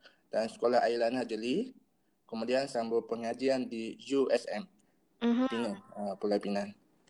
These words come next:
Speaker 1: Okey, uh, pasal Set On, uh, saya nak buat satu pembetulan lah. Yang Set On ni bukannya pertubuhan,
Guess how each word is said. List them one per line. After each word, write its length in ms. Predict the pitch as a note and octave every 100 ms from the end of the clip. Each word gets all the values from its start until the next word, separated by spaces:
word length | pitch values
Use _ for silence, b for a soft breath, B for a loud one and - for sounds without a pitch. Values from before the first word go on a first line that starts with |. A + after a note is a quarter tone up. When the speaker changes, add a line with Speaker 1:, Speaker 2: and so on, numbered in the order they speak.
| _ _ _ _ _ _ - _ _ _ _ _ _ -
Speaker 1:
Okey, 320 | A2 A2+ G#2
uh, 160 | A#2 A#2+
pasal 320 | - - E3+
Set 320 | E3+ D3 G2+
On, 160 | A2 C#3+
uh, 160 | A#2+
saya 160 | A#2 A#2+ C3
nak 160 | G2
buat 160 | G#2+ E2+
satu 400 | A2 G#2 G#2+ A2
pembetulan 480 | A2+ A2 A2+ A#2+ A#2+
lah. 160 | C3 - -
Yang 160 | G2+ G#2+ -
Set 160 | A#2 D3+
On 80 |
ni 80 | F#3
bukannya 640 | F#3 D3 D3+ C#3+ C3+ B2 G#2+
pertubuhan, 640 | G#2 - G2 G#2 G#2 B2